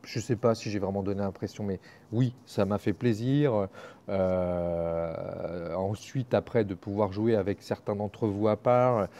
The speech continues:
Vraiment, c'était, euh, c'était une expérience vraiment nouvelle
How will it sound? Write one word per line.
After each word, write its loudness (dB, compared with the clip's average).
Vraiment, 0
c'était, 2
euh, 4
c'était 0
une 2
expérience 2
vraiment 4
nouvelle 4